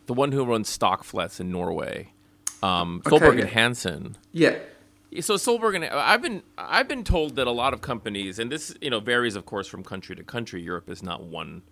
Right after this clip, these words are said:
Speaker 1: uh, culture, one business culture, but that a lot of the European countries, you know, there's a,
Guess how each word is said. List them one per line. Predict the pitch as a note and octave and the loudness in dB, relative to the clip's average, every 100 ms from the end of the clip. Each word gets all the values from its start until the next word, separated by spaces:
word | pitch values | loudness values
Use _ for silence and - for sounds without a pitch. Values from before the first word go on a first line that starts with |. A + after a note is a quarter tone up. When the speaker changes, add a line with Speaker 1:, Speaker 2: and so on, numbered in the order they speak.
| _ _ - - | _ _ -20 -10
Speaker 1:
uh, | F2+ E2 C#2+ - _ | -6 -4 -6 -10 _
culture, | - G#2+ G2+ - F#2 | -6 -4 -4 -6 -8
one | E2 E2 E2 | -8 -10 -10
business | G2 F#2 F#2+ | -10 -10 -12
culture, | - - F#2 F#2+ - | -16 -16 -14 -14 -10
but | G2 F2+ - - - | -6 -8 -8 -20 -6
that | - | 2
a | C3+ | 6
lot | D3 | 6
of | D#3 | 4
the | C#3 | 0
European | B2+ - C#3+ D3+ | -2 -4 -8 -8
countries, | C#3 A2 G2 A2 G2 F#2+ - | -8 -8 -8 -8 -8 -10 -8
you | C#3+ | 0
know, | A2+ | 0
there's | G2 C3+ | 2 2
a, | C3 | 0